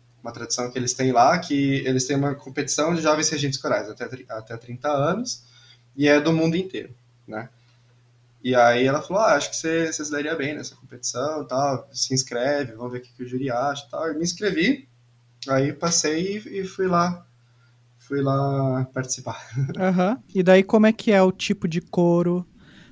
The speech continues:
Speaker 2: Porque você não ens-, você ensinou a música pro coro, por exemplo?
Speaker 1: Não, o coro
Speaker 2: Não,
Speaker 1: tava
Speaker 2: né?
Speaker 1: preparadíssimo,
Speaker 2: Uhum.
Speaker 1: preparadíssimo.
Speaker 2: <laughs>
Speaker 1: Assim, melhor co-, cara,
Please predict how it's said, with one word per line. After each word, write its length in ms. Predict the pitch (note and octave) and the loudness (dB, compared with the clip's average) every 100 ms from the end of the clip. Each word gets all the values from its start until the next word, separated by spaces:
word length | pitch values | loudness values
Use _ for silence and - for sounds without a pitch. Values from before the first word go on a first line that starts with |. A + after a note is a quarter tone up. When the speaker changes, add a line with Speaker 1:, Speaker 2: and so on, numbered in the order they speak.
| - | -4
Speaker 2:
Porque 340 | F3+ - F#3+ | -4 4 4
você 380 | F3+ F3 - G3 | 6 4 2 2
não 160 | F#3+ G3+ | 4 4
ens-, 180 | G#3+ - | 2 0
você 240 | - E3+ G3+ | -4 0 2
ensinou 460 | G3 - E3 F#3 | 2 4 6 6
a 40 | G3+ | 6
música 360 | E3+ D#3+ D3 | 4 2 -2
pro 100 | D3+ | -10
coro, 300 | - G3+ E3+ | 0 4 4
por 140 | D3 D#3 | 2 0
exemplo? 500 | D3+ F#3 D#3 D3+ D3 - - - - B2+ | 2 0 0 -8 -12 -14 -20 -20 -6 -4
Speaker 1:
Não, 180 | A2+ | -2
o 40 | G#2+ | -6
coro 320 | - B2 C3 | -4 0 2
Speaker 2:
Não, 20 | |
Speaker 1:
tava 340 | E3 C#3+ D3+ G3 | 4 6 4 2
Speaker 2:
né? 60 | - | -2
Speaker 1:
preparadíssimo, 680 | C3+ C3 D3 E3 - - - | -4 2 2 2 -2 -6 -4
Speaker 2:
Uhum. 160 | F3 F3+ | 4 6
Speaker 1:
preparadíssimo. 640 | F#3+ A3 A3+ D#3 - A3+ | 6 4 2 2 -2 2
Speaker 2:
<laughs> 260 | B3 G#3 - | 6 4 4
Speaker 1:
Assim, 320 | A#3+ - C#3 C3 | 2 2 0 2
melhor 420 | C#3+ D3 E3 F#3+ | 2 6 6 4
co-, 180 | F3+ E3+ - - - - _ _ _ _ _ _ | -2 -4 -8 -20 -20 -20 _ _ _ _ _ _
cara, 520 | C#3 D3 C3+ B2 - | 10 10 10 2 -8